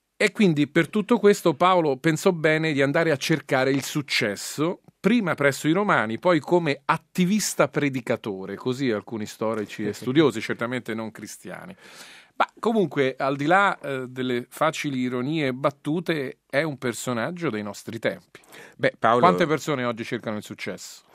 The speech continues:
Speaker 2: Sì, Paolo, eh, effettivamente si può anche cercare di vedere Paolo da questa, da questa, eh, questo punto di vista, ma io direi questo non è vero, perché in primo luogo Paolo non era uno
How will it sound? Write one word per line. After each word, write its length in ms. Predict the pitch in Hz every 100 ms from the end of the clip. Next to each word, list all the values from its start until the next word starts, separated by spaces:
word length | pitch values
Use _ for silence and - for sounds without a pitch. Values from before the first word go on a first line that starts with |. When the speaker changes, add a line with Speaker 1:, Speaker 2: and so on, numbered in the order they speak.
| - -
Speaker 2:
Sì, 240 | - 110
Paolo, 420 | - 117 185 80 -
eh, 200 | - 87 -
effettivamente 960 | 95 - 87 123 98 90 92 85 85 78
si 140 | -
può 180 | - 90
anche 520 | 78 78 90 76 73
cercare 420 | - 78 - 82
di 100 | 82
vedere 340 | 78 76 80 80
Paolo 300 | 87 85 80
da 140 | 80
questa, 480 | - 82 - 78 73
da 100 | 80
questa, 680 | 87 87 - 80 78 78 80
eh, 140 | 87 87
questo 260 | - -
punto 240 | - 87 -
di 100 | -
vista, 260 | 82 -
ma 80 | 85
io 140 | 107 123
direi 320 | 95 85 80 - - - -
questo 320 | - 131 135
non 260 | 107 113 92
è 60 |
vero, 480 | 82 76 67 - -
perché 240 | - 90 92
in 180 | 73
primo 300 | 90 120 127
luogo 340 | 101 78 73 76
Paolo 500 | - 113 80 73 76
non 260 | 101 117 110
era 160 | 98
uno 400 | 90 104 101 95